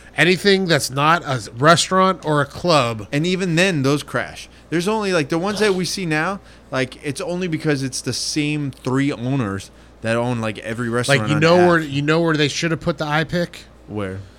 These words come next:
Speaker 1: Uh,
Speaker 2: Should have torn down Old School Square and put it there.
Speaker 1: Linton.
Speaker 2: No.
Speaker 1: Linton, yeah, Li-, put it around Linton where the, uh, where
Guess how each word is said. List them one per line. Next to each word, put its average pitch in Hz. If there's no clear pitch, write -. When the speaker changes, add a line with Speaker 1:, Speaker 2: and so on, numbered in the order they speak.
Speaker 1:
Uh, 131
Speaker 2:
Should 147
have 131
torn 131
down 120
Old 123
School 127
Square 135
and 107
put 117
it 101
there. 120
Speaker 1:
Linton. 127
Speaker 2:
No. 90
Speaker 1:
Linton, 135
yeah, 127
Li-, 127
put 156
it 156
around 156
Linton 151
where 135
the, 131
uh, 131
where 127